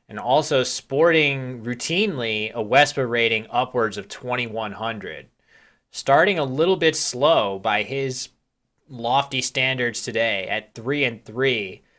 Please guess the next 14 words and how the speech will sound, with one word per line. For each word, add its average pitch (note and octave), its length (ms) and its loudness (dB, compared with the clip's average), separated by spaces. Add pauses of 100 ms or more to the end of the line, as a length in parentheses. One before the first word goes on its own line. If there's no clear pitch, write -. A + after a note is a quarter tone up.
(680)
but B2 260 -2
no D3 460 4
one's C#3 360 0
gonna C3 180 0
be B2+ 120 -4
surprised B2 720 0
to A#2 80 -10
see A#2+ 260 -4
Edakaro A2 760 0
finishing G#2+ 640 -4
in A2+ 400 -6
the A2+ 100 -4
top A2+ 540 -2
group, A2 400 -4